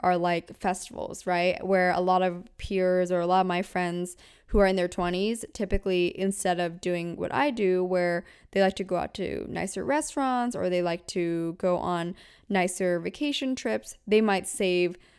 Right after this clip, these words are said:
you know, five hundred to a thousand dollars for the year and go to Coachella, for example. And I personally don't care as much to go to Coachella or festivals like that. I haven't gone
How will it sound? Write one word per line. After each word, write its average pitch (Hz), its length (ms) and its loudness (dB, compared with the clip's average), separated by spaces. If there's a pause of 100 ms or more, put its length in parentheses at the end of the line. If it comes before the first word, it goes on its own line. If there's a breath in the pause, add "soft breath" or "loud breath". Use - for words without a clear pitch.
(180 soft breath)
you 202 120 0
know, 175 240 2
five 196 280 2
hundred 185 300 0
to 190 140 0
a 175 60 2
thousand 180 360 0
dollars 175 380 2
for 185 120 -4
the 175 120 -4
year 170 520 -2
and 185 220 -2
go 175 160 2
to - 80 -2
Coachella, - 560 -2
for - 140 -8
example. - 580 -8 (300 loud breath)
And 185 560 2
I 240 140 4
personally 240 360 0
don't 185 420 0 (180)
care 202 440 -2
as 233 180 -2
much 247 280 -4
to - 60 -6
go 233 200 -2
to 240 180 -6
Coachella 226 540 -2
or 190 100 2
festivals 202 460 -4
like 202 160 -2
that. 196 220 2
I 180 80 2
haven't 180 300 -2
gone 175 420 -2